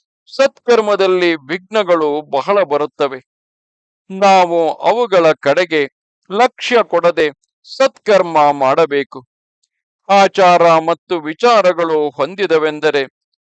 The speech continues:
ಉಚ್ಚಾರವು ಅದರಂತೆಯೇ ಆಗುತ್ತದೆ. ತೆಂಗಿನಕಾಯಿಯಲ್ಲಿ ನೀರು ಎಷ್ಟು ರುಚಿಯಾಗಿರುತ್ತದೆಯೋ ಕೊಬ್ಬರಿಯು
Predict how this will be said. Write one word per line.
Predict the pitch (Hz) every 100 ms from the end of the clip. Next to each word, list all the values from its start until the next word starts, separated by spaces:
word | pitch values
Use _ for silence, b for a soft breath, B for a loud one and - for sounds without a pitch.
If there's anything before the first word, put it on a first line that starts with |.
| -
ಉಚ್ಚಾರವು | 277 - - 240 214 185 170 160 156 - _ 147
ಅದರಂತೆಯೇ | 190 214 170 160 165 147 143 131 -
ಆಗುತ್ತದೆ. | 123 160 147 147 135 131 _ _ _ _ _ _ b b b _ -
ತೆಂಗಿನಕಾಯಿಯಲ್ಲಿ | 262 254 240 220 214 185 190 208 240 214 208 202 196 185 180
ನೀರು | 170 214 247 233 190
ಎಷ್ಟು | 170 165 233 _ - 202 156
ರುಚಿಯಾಗಿರುತ್ತದೆಯೋ | 156 - 240 254 277 294 262 226 202 196 180 175 165 151 139 _ _ _ _ _
ಕೊಬ್ಬರಿಯು | 254 202 170 196 180 175 160 -